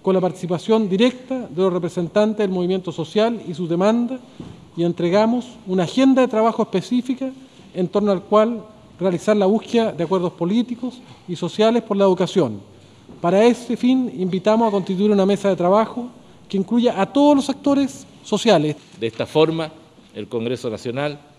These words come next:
Speaker 2: busca dar respuesta a través de la concreción de un acuerdo político social por la educación, y desde ya llamamos a las organizaciones y al movimiento educacional y a los estudiantes en particular a incorporarse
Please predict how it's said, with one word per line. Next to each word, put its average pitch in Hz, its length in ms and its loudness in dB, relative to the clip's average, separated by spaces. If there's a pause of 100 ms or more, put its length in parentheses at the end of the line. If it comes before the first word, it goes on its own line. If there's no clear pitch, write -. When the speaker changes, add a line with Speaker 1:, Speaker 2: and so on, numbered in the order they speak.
(840)
Speaker 2:
busca 127 380 -4
dar 120 140 -2
respuesta 135 680 -8 (160)
a 117 80 -6
través 120 340 -2
de 117 80 -2
la 104 280 -2 (720)
concreción 147 540 -2
de 139 60 -4
un 131 80 -4
acuerdo 127 400 -2
político 127 480 -2
social 127 400 -4 (480)
por 117 120 0
la 117 100 4
educación, 135 540 0 (600)
y 117 80 -6
desde 120 240 -2
ya 139 340 -2 (100)
llamamos 120 440 -4
a 117 40 -4
las 107 120 -4
organizaciones 107 680 -6
y 127 40 -6
al 113 80 -6
movimiento 117 480 -6
educacional 127 560 -4 (840)
y 107 120 -6
a - 20 -4
los 104 140 -8
estudiantes 139 840 -2
en 98 120 -12
particular 147 680 -4 (440)
a 113 80 -4
incorporarse 127 880 -2